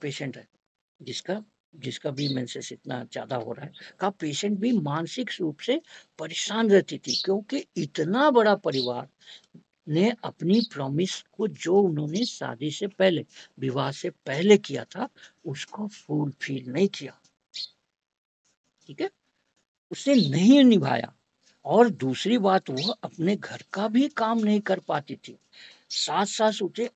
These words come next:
अंदर से दुख होता था कि वो अपने घर वालों की सेवा भी नहीं कर पाती थी। यही सब बातें उसके आजादी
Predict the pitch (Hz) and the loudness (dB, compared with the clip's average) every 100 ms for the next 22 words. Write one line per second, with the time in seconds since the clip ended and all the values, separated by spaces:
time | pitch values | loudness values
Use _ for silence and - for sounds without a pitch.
0 | - 151 165 220 202 233 151 156 156 151 | -10 -6 -2 -2 0 -2 -2 -6 -4 -6
1 | 139 123 - 143 156 220 202 156 233 - | -6 -10 -10 -12 -8 -4 -2 0 -4 -6
2 | - 151 190 151 139 143 160 156 156 - | -8 -4 -2 -2 -6 -4 -4 -4 -6 -6
3 | 220 320 - - - - - 170 175 185 | -6 -6 -8 -20 -18 -14 -6 -4 -2 -2
4 | 175 196 196 208 185 - 151 147 - - | 0 2 2 -2 -6 -10 -10 -6 -8 -8
5 | - _ _ _ _ _ _ _ _ _ | -18 _ _ _ _ _ _ _ _ _
6 | _ _ 135 147 233 294 - 240 147 143 | _ _ -8 0 4 4 2 0 0 -6
7 | - 254 285 147 - - 226 - - 123 | -6 -4 -2 -4 -6 -6 -8 -8 -12 -10
8 | 120 127 120 | -8 -6 0